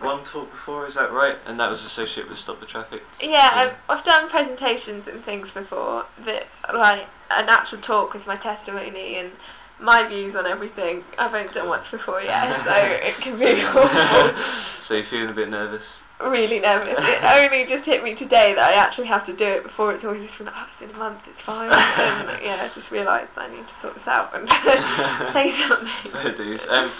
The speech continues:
Speaker 1: okay, so, um, let's talk a little bit about, um, your sort of life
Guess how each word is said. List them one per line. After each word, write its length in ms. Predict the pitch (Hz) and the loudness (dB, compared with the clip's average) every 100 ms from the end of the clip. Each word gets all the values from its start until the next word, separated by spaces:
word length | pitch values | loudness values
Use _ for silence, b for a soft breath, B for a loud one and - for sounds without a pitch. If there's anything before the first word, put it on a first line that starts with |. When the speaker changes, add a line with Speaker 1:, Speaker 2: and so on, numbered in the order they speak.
| - - | -8 -6
Speaker 1:
okay, 300 | 131 107 107 | -4 -4 0
so, 160 | 123 123 107 | 2 2 2
um, 280 | 127 123 110 - | -2 -4 -12 -6
let's 220 | 135 - | -6 -6
talk 180 | - 139 | -10 -8
a 40 | 135 | -4
little 180 | 113 | -4
bit 160 | 110 92 | -2 -2
about, 340 | 98 104 101 - | 2 2 0 -4
um, 400 | 98 98 98 95 - - - - - | -6 -6 -10 -16 -20 -20 -20 -20 -16
your 220 | 104 107 | -8 -8
sort 220 | 101 104 87 | -8 -8 -10
of 100 | 98 | -4
life 300 | 98 98 | -2 -2